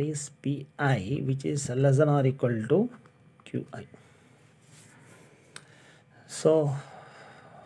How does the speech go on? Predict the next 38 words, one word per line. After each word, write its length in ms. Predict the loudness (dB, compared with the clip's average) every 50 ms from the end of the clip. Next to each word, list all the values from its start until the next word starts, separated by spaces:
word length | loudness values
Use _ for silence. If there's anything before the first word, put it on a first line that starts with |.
| -12 -4 0
for 460 | 2 2 4 4 4 4 4 2 2 0
I, 480 | 0 0 0 2 0 0 -2 -4 -8 -10 -14 -20 -20 -20 _ _ _ _ _ -20 _ _ -20 -20 -20 -20 -20 _ _ _ -16 -8 -4 -2
one 140 | 0 0 0
is 120 | 0 -2 -4 -4
less 140 | -4 -4 -2
than 120 | -2 -4
or 120 | -4 -4 -4
equal 120 | -4 -4 -6
to 40 | -6
I, 60 | -8 -10 -10 -6 -4 -4
less 120 | -2 -2
than 100 | -4 -4
or 100 | -6 -8 -10
equal 180 | -14 -14 -14 -14 -14
to 40 | -16
I. 40 | -16 -20 -20 -20 -20 -20 -20 -20 -20 -20 -20 -20 -20 -20 _ _ _ _ _ _ -20 -20 -20 _ _ _ _ -20 -20 _ _ -20 -20 -20 -20 -20 -20 -20 -20 -20 -20 -20 -20 -20 _ 0 4
So, 120 | 6 6 6 6
P 100 | 6 6 8 8
one 100 | 6 6 6
less 100 | 8 8
than 100 | 8 8 8
or 40 | 8 6
equal 140 | 6 4 2
to 40 | 2 2 2
Q 100 | 2 2 2
one, 80 | 0 -4 -6 -2 2
P 120 | 4 4
two 160 | 4 4 2 2 2 2
less 100 | 2 4 6
than 100 | 6 6
or 60 | 6
equal 40 | 4
to 80 | 4 4
Q 120 | 2 2 2 0
two. 80 | -2 -4 0 4 6
இந்த 120 | 8 8 10
மாதிரி 160 | 10 8 8 8 8
வரப்போ 260 | 6 6 6 6 6